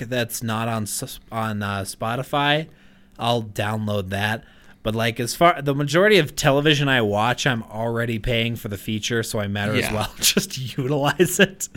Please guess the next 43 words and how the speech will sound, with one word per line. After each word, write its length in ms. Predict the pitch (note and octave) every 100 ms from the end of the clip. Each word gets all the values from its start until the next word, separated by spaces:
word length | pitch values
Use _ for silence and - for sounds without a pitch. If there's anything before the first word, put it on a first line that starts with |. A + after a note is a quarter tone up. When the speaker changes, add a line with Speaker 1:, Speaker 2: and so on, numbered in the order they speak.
| - - -
Speaker 1:
I've 140 | E3
never 180 | F3 F3
really 200 | E3+ E3
been 180 | D3+ D3+
a 40 |
big, 200 | C#3 C#3
like, 280 | C3 A#2+ G#2+
torrenter 840 | - B2 A#2+ A#2+ A#2 A2+ A2 G#2
or 20 | G2+
something 280 | - G#2+ G2+
like 200 | G2+ F#2+
that. 300 | G2 G2 F#2+
I 140 | G2
just, 300 | F#2+ G#2 F#2 - - - - - - - -
whether 400 | - B2+ E3 A#3
or 60 | A3
not 400 | D#3 C3+ C#3 C3+
something's 260 | C#3+ C3 A#2+
gonna 180 | B2 G#2+
happen 340 | A#2+ A#2+ B2
about 220 | A#2+ A#2+
it, 40 | A#2
it's 140 | A#2
just 220 | D3+ C#3+
better 260 | - F#2+ F#2
to 160 | F2 F2 - - - - - -
pay 280 | - G2 E2+
for 280 | - F2+ F2
it 80 |
and 100 | E2 F2
support 420 | F#2+ - G#2+ G#2
who's 160 | F#2+ C#3
Speaker 2:
Yes. 160 | B2
Speaker 1:
making 260 | A2+ - F2
it 200 | F2 E2+
and 280 | F2 F2 F2
whatever 600 | E2 E2 E2 E2+ E2 D#2+
and 220 | D#2+ E2 F#2 - - - - -
Speaker 2:
Yeah. 160 | - F#2
Speaker 1:
all 80 | F#2
that 140 | F#2
good 180 | F#2 E2+
shit. 320 | - G2 F#2